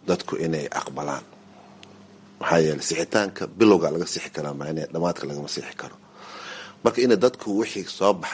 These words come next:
ay aqbalaan, waxayna ku aqbali karaan in lala xisaabtamo dadkii mas-uuliyadda qaladka lahaa. Dadkii mas-uuliyadda qaladka lahaa oo joogo iyo qaladkii in la isku wada ogolaado adkaanaysa.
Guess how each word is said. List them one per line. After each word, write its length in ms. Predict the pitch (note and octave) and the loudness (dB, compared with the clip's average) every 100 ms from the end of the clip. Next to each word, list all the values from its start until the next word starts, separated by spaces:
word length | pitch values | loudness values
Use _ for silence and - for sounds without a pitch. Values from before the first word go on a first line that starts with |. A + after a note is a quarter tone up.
| - | -8
ay 100 | E2 | -10
aqbalaan, 520 | - - C#2 D2+ C#2+ - _ _ _ - - - - _ _ _ _ - | -8 -12 -10 -8 -8 -14 _ _ _ -20 -20 -20 -20 _ _ _ _ -8
waxayna 260 | E2+ F#2+ | -2 0
ku 100 | F2+ | 4
aqbali 380 | G2 F#2 A2 G#2 | 2 4 2 2
karaan 380 | - E2+ G#2 A2+ - _ _ _ _ _ _ _ _ _ _ _ _ _ A2+ | 0 -2 0 0 -6 _ _ _ _ _ _ _ _ _ _ _ _ _ 0
in 100 | A2 | 4
lala 200 | G2 A2 | 6 4
xisaabtamo 680 | - - E2 D2 - D#2+ D2+ - | 0 -4 -4 -4 -8 -8 -8 -4
dadkii 340 | - F#2 - F2 | -2 -2 0 -2
mas-uuliyadda 540 | E2 - E2+ F#2+ F2 | 0 -2 0 0 0
qaladka 340 | - F2+ - D2+ | 0 -2 -2 -8
lahaa. 280 | - - - _ _ _ _ _ _ _ _ _ _ _ _ _ - | -8 -10 -12 _ _ _ _ _ _ _ _ _ _ _ _ _ 4
Dadkii 260 | B2 - A2 | 4 4 2
mas-uuliyadda 520 | G2+ - G#2 B2 G#2 | 4 4 4 4 4
qaladka 360 | A#2+ A#2+ - F#2 | 6 4 4 -2
lahaa 340 | F2 - F2 E2 - | 0 0 -4 -6 -4
oo 120 | F#2+ F2+ | -2 -2
joogo 460 | D#2+ F#2+ F#2+ G2 F#2+ | -2 2 2 0 -8
iyo 180 | - F2 | -10 -4
qaladkii 540 | A2 A2+ G2 - F2+ - _ _ - | 2 2 0 -10 -10 -10 _ _ -10
in 100 | G2+ | -4
la 60 | |
isku 160 | F2 - | -4 0
wada 160 | G2+ E2 | 0 0
ogolaado 420 | D#2+ D#2+ D2+ C#2+ | -4 -6 -8 -8
adkaanaysa. 640 | - - D#2+ D#2+ C#2+ - | -12 -8 -6 -6 -8 -14